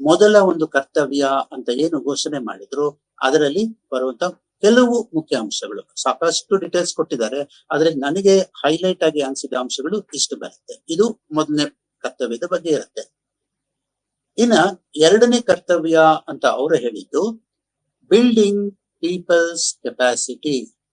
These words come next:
ಇದು ಜನರನ್ನ ಗಮನಕ್ಕೆ ತಗೊಂಡು ಅವರಲ್ಲಿರುವಂತಹ ಸಾಮರ್ಥ್ಯವನ್ನ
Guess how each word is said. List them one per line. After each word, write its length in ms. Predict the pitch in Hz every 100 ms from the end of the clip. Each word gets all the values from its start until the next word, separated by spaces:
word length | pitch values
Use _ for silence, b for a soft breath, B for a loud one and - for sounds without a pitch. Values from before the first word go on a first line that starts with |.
| _ 190
ಇದು 360 | 214 175 190 _ _ _
ಜನರನ್ನ 640 | 156 160 185 185 180 180 180 185 185 185 _ _ _ _ _ _ -
ಗಮನಕ್ಕೆ 460 | 135 156 156 -
ತಗೊಂಡು 680 | 123 104 98 101 156 220 _ b - -
ಅವರಲ್ಲಿರುವಂತಹ 1000 | 139 165 180 175 170 190 180 175 165 170
ಸಾಮರ್ಥ್ಯವನ್ನ 1000 | 165 - 127 170 185 - 170 170 170 170